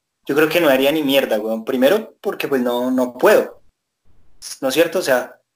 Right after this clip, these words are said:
si yo me expongo a salir de mi casa, weón, pues, obviamente, si es, de pronto si es mi mamá, weón, no sé, mi hermano, pues, el tema es complicado, pero, pues, yo no haría nada. Yo ya dejaría que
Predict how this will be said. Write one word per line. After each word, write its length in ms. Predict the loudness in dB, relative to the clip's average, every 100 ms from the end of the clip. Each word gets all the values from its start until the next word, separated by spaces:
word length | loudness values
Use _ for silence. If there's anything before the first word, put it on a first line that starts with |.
| _ _ _
si 300 | -4 -2 2
yo 160 | 4 4
me 80 |
expongo 480 | 0 -2 0 0 2
a 80 | 2
salir 400 | 2 0 -2 -2
de 100 | -4
mi 120 | -6
casa, 360 | 0 0 0 -4
weón, 500 | -4 -4 -6 -14 _ _ _ _ -20 -6
pues, 360 | -2 -2 -2 -2
obviamente, 720 | 2 2 2 0 4 4 4
si 180 | 2 2
es, 160 | 2
de 80 | 0
pronto 280 | 0 0 0
si 100 | 0
es 80 | 2
mi 100 | 2
mamá, 500 | 0 0 0 -2 -4
weón, 380 | -4 -4 -4 -4
no 120 | -4
sé, 220 | -4 -4 -2
mi 100 | 0
hermano, 520 | 4 4 4 0 -4 -20 _ -20 _ _ _ _
pues, 200 | 2 4
el 120 | 4 2
tema 200 | 2 2
es 80 |
complicado, 440 | 0 -2 -2 0 2
pero, 160 | 2 0
pues, 140 | 0
yo 100 | 0
no 80 | 0
haría 280 | 0 0 2
nada. 340 | 2 0 -2
Yo 60 | -4
ya 280 | -2 -2 -2
dejaría 380 | -2 0 0 0
que 480 | -2 -4 -4 -8